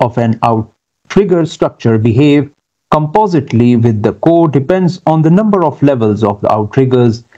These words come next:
and their stiffnesses. Multi-level outrigger structures show a considerable increase in their effective moment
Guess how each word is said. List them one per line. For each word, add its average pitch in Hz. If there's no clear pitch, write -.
and 175
their 117
stiffnesses. 113
Multi-level 156
outrigger 156
structures 113
show 160
a 143
considerable 180
increase 170
in 123
their 107
effective 143
moment 135